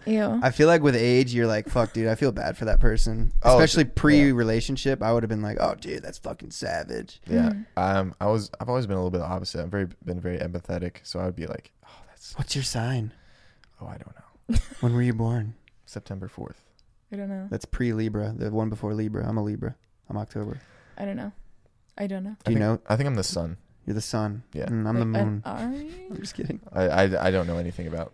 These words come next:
Speaker 3: that
Speaker 1: Is,
Speaker 3: stuff.
Speaker 1: girls have told you this, what you are. I
Speaker 3: Yeah, I d-, I,
Speaker 1: promise.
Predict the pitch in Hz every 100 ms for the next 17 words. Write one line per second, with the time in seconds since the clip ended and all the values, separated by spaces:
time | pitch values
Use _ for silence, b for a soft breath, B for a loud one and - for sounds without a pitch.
0 | _ - 240 - 233 311 392 370 240 262
1 | 214 196 - 208 - - - - 208 202
2 | 190 - 214 _ _ - 117 190 190 208
3 | - 92